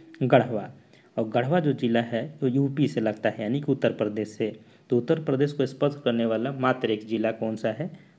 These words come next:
तो आपका हो जाएगा गढ़वा जिला, तो इसको भी ध्यान में रखिएगा। अगला प्रश्न है कि खाली स्थान वह राज्य है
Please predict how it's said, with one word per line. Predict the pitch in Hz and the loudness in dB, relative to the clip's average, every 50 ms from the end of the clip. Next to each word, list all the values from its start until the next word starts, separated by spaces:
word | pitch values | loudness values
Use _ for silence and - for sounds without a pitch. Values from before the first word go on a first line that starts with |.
| _ - | _ 0
तो | 127 113 | 0 0
आपका | - - - 117 | 2 4 0 0
हो | 110 117 | 0 0
जाएगा | 104 113 104 101 104 131 135 | -4 -4 -4 -2 0 -2 0
गढ़वा | 127 131 120 - 120 110 101 | 0 -2 -2 0 0 -2 0
जिला, | 101 107 107 110 107 101 107 - - - _ _ _ _ _ _ _ _ _ _ _ _ _ _ _ _ - | 0 -2 0 0 -2 -2 -6 -14 -20 -20 _ _ _ _ _ _ _ _ _ _ _ _ _ _ _ _ -4
तो | 120 | -4
इसको | 113 - - 139 | -4 -2 -4 -4
भी | 120 123 160 156 | -4 -4 -6 -8
ध्यान | 151 - - 123 117 113 | -10 -8 -6 -4 -4 -2
में | 110 110 | -2 -4
रखिएगा। | 110 - - - 110 110 110 110 107 - - - _ _ _ _ _ _ _ _ _ _ _ _ _ _ _ _ _ _ _ _ _ _ _ _ _ _ _ _ _ _ _ _ _ _ _ _ _ _ _ _ _ _ _ _ _ _ _ _ _ _ _ _ _ - | -4 -6 -6 -6 -4 -2 -2 -2 -2 -4 -10 -20 _ _ _ _ _ _ _ _ _ _ _ _ _ _ _ _ _ _ _ _ _ _ _ _ _ _ _ _ _ _ _ _ _ _ _ _ _ _ _ _ _ _ _ _ _ _ _ _ _ _ _ _ _ 2
अगला | 131 131 151 190 196 | 4 6 8 6 6
प्रश्न | 190 190 180 185 185 | 6 2 0 2 2
है | 180 190 214 | 0 0 2
कि | 190 156 135 | 0 -2 -4
खाली | 135 - - 127 151 165 156 | -2 2 2 2 4 4 0
स्थान | 151 - - 151 147 | -2 -2 -2 0 2
वह | 127 123 131 131 | 6 6 6 6
राज्य | 123 117 117 113 110 110 107 | 8 6 4 2 2 0 0
है | 107 113 113 143 156 - - | 2 2 0 0 -2 -8 -16